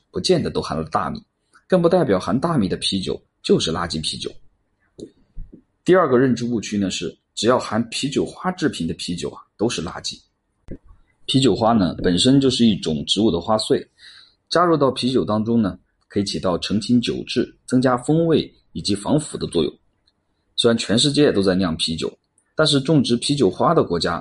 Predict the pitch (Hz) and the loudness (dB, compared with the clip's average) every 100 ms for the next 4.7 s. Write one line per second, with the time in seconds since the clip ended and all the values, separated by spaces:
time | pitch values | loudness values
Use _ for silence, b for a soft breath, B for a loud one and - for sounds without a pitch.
0 | - - - 87 82 110 85 82 78 78 | -8 -14 -8 -8 0 0 0 -2 -4 -4
1 | - - _ _ _ b b b b - | -8 -10 _ _ _ b b b b -2
2 | 151 208 160 160 170 151 - 151 151 - | 2 2 2 2 0 -2 0 0 -2 -6
3 | - - 87 85 - 127 95 - 135 131 | -8 -6 -4 -6 -2 2 2 2 -2 -2
4 | - - 69 62 - 151 | -4 -6 -6 -8 -2 -2